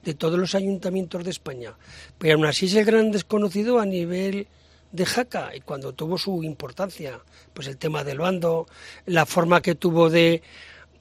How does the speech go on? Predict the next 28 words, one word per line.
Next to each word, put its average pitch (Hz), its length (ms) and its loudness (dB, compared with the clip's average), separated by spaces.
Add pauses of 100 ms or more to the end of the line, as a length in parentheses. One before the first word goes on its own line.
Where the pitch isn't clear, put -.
(120)
de 175 800 4
estar 180 500 6
ahí 175 220 6
al 175 120 8
frente 180 420 2
cuando 170 260 2
ya 165 140 4
se 175 140 -2
dio 165 140 2
cuenta 165 320 -2
que 170 100 -4
la 165 140 0
sublevación 165 560 0
había 156 240 -2
terminado. 170 640 -6 (640)
La 170 160 10
verdad 170 180 10
que 202 100 6
fue 196 140 6
un 185 640 8
tipo, 202 340 6
que 190 100 6
digo 175 220 8
yo, 185 240 8
muy 180 380 8
peculiar, 170 640 4 (320)
fue - 140 2
masón, 180 640 8